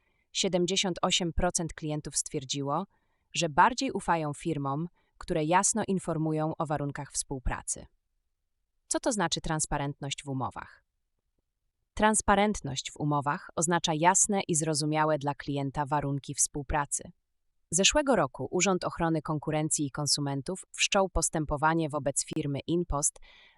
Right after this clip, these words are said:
za brak jasnych informacji o przetwarzaniu danych osobowych w umowach z kurierami.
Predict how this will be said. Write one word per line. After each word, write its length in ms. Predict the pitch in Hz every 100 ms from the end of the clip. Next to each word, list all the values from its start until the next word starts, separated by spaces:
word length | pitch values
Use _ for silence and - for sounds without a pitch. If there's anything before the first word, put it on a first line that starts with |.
| -
za 180 | 151
brak 280 | 160 190 220
jasnych 380 | 196 190 185 165
informacji 680 | 165 - 151 147 147 - 151
o 100 | -
przetwarzaniu 800 | 160 - 180 - 165 147 156 147
danych 400 | 135 151 147 -
osobowych 540 | - 143 123 131 147 151
w 80 | 143
umowach 400 | 143 139 143 -
z 80 | -
kurierami. 680 | - 143 151 151 113 104